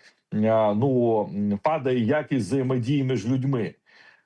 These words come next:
Ну, це падає у будь-якому колективі. У будь-якому колективі, коли немає, знаєте, спільної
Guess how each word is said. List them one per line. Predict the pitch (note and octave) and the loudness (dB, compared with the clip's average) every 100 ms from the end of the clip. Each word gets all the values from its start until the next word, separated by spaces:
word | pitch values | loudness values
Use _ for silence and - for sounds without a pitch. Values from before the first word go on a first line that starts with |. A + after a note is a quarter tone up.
| - | -2
Ну, | D3 | -2
це | G#3+ F#3+ | 2 0
падає | D3 F#3+ G3+ F3+ D3+ | 2 0 2 2 2
у | C#3+ | 2
будь-якому | C3 F3+ E3+ E3 D3+ C3+ | 2 2 0 0 0 0
колективі. | D3+ D3 - - A2+ E2+ - | 0 0 -2 -2 0 -2 -6
У | F#2+ | -6
будь-якому | A2 C#3+ C3 - B2+ A2+ | 0 2 2 0 -2 0
колективі, | C3+ A#2+ - A3+ G#3+ | 0 0 -2 -4 -2
коли | D#3 C#3 B2+ | 0 2 2
немає, | B2+ C3+ D3 C#3+ B2+ A2 | 2 2 2 2 2 0
знаєте, | A#2 B2+ A2+ A2 | 0 -2 -2 -8
спільної | - E3 D#3 C#3 B2 A#2 A2+ | -2 0 2 2 2 2 0